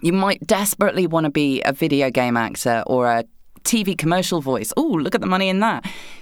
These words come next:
You might not be right for that. And, and the fact that you want it so much might be blinding you to the thing that you're amazing at. And that's where a really good coach comes in.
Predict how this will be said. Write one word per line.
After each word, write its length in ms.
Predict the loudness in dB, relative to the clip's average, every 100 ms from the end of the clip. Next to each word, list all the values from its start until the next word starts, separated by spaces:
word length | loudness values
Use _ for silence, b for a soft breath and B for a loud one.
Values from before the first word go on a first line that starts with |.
| B -10
You 260 | -2 0 2
might 260 | 2 0
not 180 | 0 0
be 80 | 0
right 260 | 0 -2 -2
for 80 | -2
that. 200 | 0 0
And, 300 | 0 0 -2 -12 -4
and 220 | 0 0
the 80 | 0
fact 280 | 0 0 0
that 120 | -2
you 140 | -2
want 420 | -2 0 0 -2
it 100 | -4
so 160 | -2 0
much 300 | 0 -2 -2
might 320 | 0 0 0
be 80 | -4
blinding 580 | 0 0 2 0 0 0
you 120 | 0
to 100 | 0
the 80 | -4
thing 200 | 0 0
that 120 | 0
you're 180 | 0 0
amazing 500 | 0 0 0 -2 -4
at. 200 | -4 -6 -8 _ _ _ _ -2
And 140 | 2
that's 240 | 2 0
where 140 | 0 0
a 40 |
really 280 | 0 0 0
good 180 | -2 -4
coach 340 | -4 -4 -4
comes 300 | -4 -4 -6
in. 220 | -6 -6